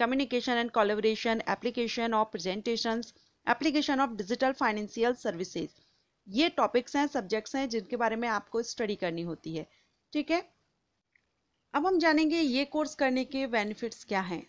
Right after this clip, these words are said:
तो सबसे पहले तो, जैसा कि मैंने बताया, एक गवर्नमेंट सर्टिफाइड कंप्यूटर का कोर्स है, तो आजकल ज़्यादातर सभी जॉब में, गवर्नमेंट जॉब में कंप्यूटर सर्टिफिकेट मांगते हैं। यहाँ तक कि कुछ गवर्नमेंट जॉब ऐसी हैं, जहाँ पर ट्रिपल सी कोर्स को मैंडेटरी कर दिया गया है। मिनिमम कम, अ,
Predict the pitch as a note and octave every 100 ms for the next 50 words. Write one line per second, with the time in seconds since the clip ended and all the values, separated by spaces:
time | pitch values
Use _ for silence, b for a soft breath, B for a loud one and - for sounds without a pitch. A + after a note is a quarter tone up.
0 | _ - C#4 D4+ F4 E4+ D4+ D#4+ D#4+ C#4
1 | - C#4 D4 C#4+ C#4 B3+ - A#3+ C4 C4+
2 | G#3+ A3 B3 C4 C#4+ - A3 A3 - A#3+
3 | B3+ - A3+ G3 A3 A3 A3+ - A3 A#3+
4 | - B3+ C#4+ - G#3 G#3 C4 B3 G#3 G3+
5 | A#3 C4+ C4+ A3+ B3+ A3+ A3 F#3+ G3+ A3
6 | A#3 G3+ G3+ G#3+ A3+ G#3 F#3 G#3 A#3 G#3+
7 | F3+ A3 A3+ G#3 F3 - - A3 A3 G3
8 | G3 A3+ A3 A3 - b b b _ _
9 | _ _ _ b b b _ _ - A#3
10 | D4 E4 F4+ - F4+ - D#4+ C4+ A3+ A#3+
11 | B3+ C#4 C#4 C4 G#3 G#3 C#4+ D4 C#4+ A#3+
12 | A3 C4 B3 A3 B3+ - D4 A3+ G#3 -
13 | B3+ G#3 G#3 A3+ A3+ B3 A3 F#3+ G#3 F#3+
14 | F#3+ F#3 G3 B3 C#4 C#4+ A#3 A#3 - A3
15 | A3